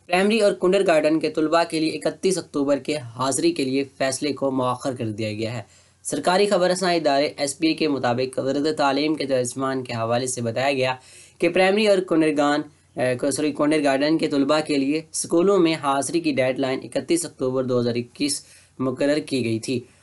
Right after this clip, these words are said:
हालात को देखते हुए फ़ैसले में तब्दीली की गई है, ताकि इस उम्र के बच्चों को वबाई मर्ज से महफूज रखा जा सके। वज़ारत तालीम के तर्जुमान का मज़ीद कहना था कि वज़ारत की जानिब से मज़कूरा उम्र के तलबा के लिए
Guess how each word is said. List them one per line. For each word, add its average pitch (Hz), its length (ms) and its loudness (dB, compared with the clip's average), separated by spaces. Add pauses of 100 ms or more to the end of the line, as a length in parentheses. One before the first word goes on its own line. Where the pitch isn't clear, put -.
(240)
हालात 180 480 2
को 196 100 2
देखते 165 360 2
हुए 170 220 4
फ़ैसले 151 440 -2
में 143 220 -2
तब्दीली 135 360 -2
की 139 200 -4
गई 156 140 0
है, 160 200 -4
ताकि 151 300 -2
इस 151 240 -2
उम्र 139 260 -2
के 131 140 -4
बच्चों 131 340 -2
को 156 160 0
वबाई 139 320 2
मर्ज 127 260 -2
से 147 140 -6
महफूज 143 440 -2
रखा 120 220 -2
जा 117 140 -2
सके। 113 360 -6 (520)
वज़ारत 156 220 2
तालीम 175 440 2
के 185 100 2
तर्जुमान 170 460 2
का 170 100 2
मज़ीद 156 320 0
कहना 151 260 0
था 156 200 -2
कि 165 180 -2
वज़ारत 143 420 -2
की 147 80 0
जानिब 147 300 -2
से 160 140 -4
मज़कूरा 139 500 0
उम्र 135 200 -2
के 123 120 -6
तलबा 143 300 0
के 151 180 -6
लिए 135 280 -2